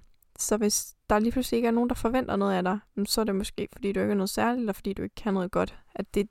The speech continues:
det har man tendens til at tænke, men, men sådan er det jo selvfølgelig ikke.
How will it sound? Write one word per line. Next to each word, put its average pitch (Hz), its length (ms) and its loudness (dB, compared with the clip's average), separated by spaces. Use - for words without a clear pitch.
det 214 80 4
har 208 120 2
man 196 100 4
tendens 208 380 4
til 233 100 2
at 220 80 2
tænke, 247 340 2
men, 196 260 2
men 196 160 6
sådan 220 240 8
er 226 160 4
det - 100 6
jo 247 100 6
selvfølgelig 180 460 0
ikke. - 280 -4